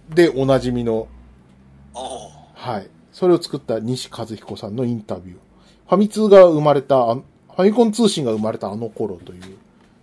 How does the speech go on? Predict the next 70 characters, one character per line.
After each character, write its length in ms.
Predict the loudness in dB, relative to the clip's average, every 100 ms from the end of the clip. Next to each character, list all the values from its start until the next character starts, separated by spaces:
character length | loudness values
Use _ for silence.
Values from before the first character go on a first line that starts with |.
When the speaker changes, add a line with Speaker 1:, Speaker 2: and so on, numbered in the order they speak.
| _ _ _ _ _ _ _
Speaker 1:
特 180 | -12 -2
別 240 | -2 0
イ 80 | -4
ン 60 | -4
タ 80 | -8
ビ 140 | -10
ュ 60 | -16
ー 40 |
が 80 | -18
あ 40 |
り 80 | -20
ま 120 | -20
す 120 | -20
ね。 120 | -20 -20 -20 _ _
Speaker 2:
ロ 180 | -18 -12
グ 120 | -6
イ 220 | -6 -6
ン 140 | -12 -12
ま 120 | -14
で 80 | -12
遡 380 | -16 -14 -14
ら 80 | -14
な 80 | -18
き 80 | -20
ゃ 20 |
い 40 |
け 60 | -14
な 100 | -14
い 40 |
も 60 | -14 _
ん 20 |
ね、 220 | -18 -18 -18 -20
本 120 | -14
来。 40 |
Speaker 1:
そ 100 | -10
う 40 | -8
で 60 |
す 100 | -8
ね。 520 | -8 -6 -6 -8 -10 -18 _ _ _ _ _ _ _ _ _ _ _ _ _ _ _ _ _ _ _ _ _ _ _ _ _
え 680 | -6 -2 0 0 0 -2 -6
ー 20 |
っ 20 | -10 -8
と、 280 | -4 -4
フ 80 | -6
ァ 80 | -6
ミ 140 | -6
通 140 | -2 2
は 180 | 2 2
ね、 260 | 0 -4 -2
ア 120 | -4
ス 100 | -2
キ 120 | -6
ー 20 |
の 100 | -4
経 300 | -4 -4 -4
営 60 | -2
が 220 | -2 -2
苦 280 | -6 -6 -6
し 60 | -6
く 120 | -10
て、 140 | -10
リ 140 | -8 -8
ス 60 |
ト 120 | -4
ラ 80 | -4
進 220 | -4 -8
め 80 | -10
た 100 | -10
時 300 | -10 -10 -10
に、 160 | -10